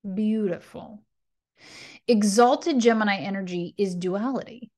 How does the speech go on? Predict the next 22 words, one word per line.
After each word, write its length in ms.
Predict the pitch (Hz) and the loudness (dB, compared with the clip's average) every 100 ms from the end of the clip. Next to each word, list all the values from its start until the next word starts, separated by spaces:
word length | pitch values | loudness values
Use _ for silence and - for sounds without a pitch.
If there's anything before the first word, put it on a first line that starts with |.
| _ _ _ _ _ 214 | _ _ _ _ _ -6
Gemini 500 | 190 226 254 269 262 240 | 0 2 2 2 0 -2
is 640 | 269 285 175 - 185 - _ _ _ | -2 -2 -2 -6 -14 -16 _ _ _
the 220 | 196 185 214 | -4 0 2
yes 760 | 190 185 185 190 - - - _ _ | 2 2 2 -2 -8 -14 -18 _ _
and. 460 | 214 190 170 214 202 _ - - - | -8 -8 -10 -16 -20 _ -20 -20 -16
Two 360 | - 294 330 311 | 0 6 6 6
opposite 480 | 262 262 254 240 226 | 6 6 4 -4 -2
things 260 | 214 196 196 | -4 -6 -8
can 300 | - 214 214 | -4 -2 -2
exist 360 | 214 214 202 | -4 -6 -8
at 100 | 208 | -10
the 60 | 196 | -10
same 300 | - 185 180 | -8 -8 -8
time, 380 | - 202 190 185 | -6 -4 -2 -2
and 360 | 208 202 175 - | 2 2 2 0
both 640 | 214 214 226 - - - - _ _ _ _ | 4 6 4 2 -10 -20 -20 _ _ _ _
can 200 | - 185 | -10 -6
be 140 | 180 | -6
true. 560 | 180 - 233 233 165 - - - - - | -8 -6 -2 -2 -4 -10 -20 -20 -18 -4
It 160 | 208 | -2
just 300 | 214 247 254 | 2 0 0
needs 600 | 240 226 214 208 208 - | 0 0 0 0 -2 -10